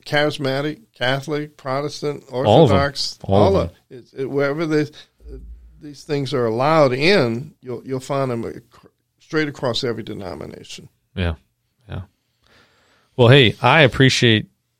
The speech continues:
Speaker 2: you, Brother David. Uh, David Rodriguez, pastor at Christian Fellowship Church down in
Speaker 1: Marrero, Louisiana,
Speaker 2: Marrero,
Speaker 1: West Bank of New
Speaker 2: Louisiana.
Speaker 1: Orleans.
Speaker 2: And also president of Koinonia Bible College,
Speaker 1: Mm-hmm.
Speaker 2: uh, where this course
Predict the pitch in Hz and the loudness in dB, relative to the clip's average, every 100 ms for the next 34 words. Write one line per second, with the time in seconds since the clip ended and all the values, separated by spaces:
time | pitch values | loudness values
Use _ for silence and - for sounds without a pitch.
0 | _ _ 117 107 107 107 107 98 104 110 | _ _ -2 0 2 4 4 6 4 4
1 | 110 117 113 - 101 95 95 95 117 127 | 4 0 -2 2 6 6 4 4 4 4
2 | 117 113 113 117 - 123 127 127 123 117 | 4 4 2 -2 -2 0 4 4 4 4
3 | - 120 117 - 113 98 - - 120 110 | 2 2 2 2 2 2 -2 -2 -4 -2
4 | 117 113 107 120 104 - - 123 131 - | 0 0 0 -2 -4 -2 4 4 4 -2
5 | - - 110 110 110 113 - 110 107 107 | -6 0 2 2 2 0 -2 -2 0 -2
6 | 107 - _ _ 127 135 185 214 208 180 | -4 -6 _ _ -6 0 2 4 2 2
7 | - 107 104 120 127 123 120 - 107 - | 2 4 4 4 6 4 2 0 0 0
8 | 110 143 139 131 127 - - - - _ | 0 -2 0 0 -2 -8 -10 -14 -16 _
9 | _ _ _ _ - 95 92 92 95 113 | _ _ _ _ -6 -2 -2 -2 -4 -2
10 | 104 - 101 - 113 107 117 101 92 - | 0 0 -2 2 2 2 0 -2 -4 -4
11 | 117 113 110 110 101 90 92 98 117 123 | -2 -2 -2 0 0 -2 -2 -2 -2 -4
12 | - 120 120 123 135 147 - 117 135 180 | -2 -2 0 0 0 -4 -10 -16 -18 -20
13 | _ _ _ _ _ 98 - 62 98 95 | _ _ _ _ _ -12 -8 -4 0 2
14 | 95 92 101 - - - 107 127 - - | 2 2 0 -2 -4 2 4 4 2 -6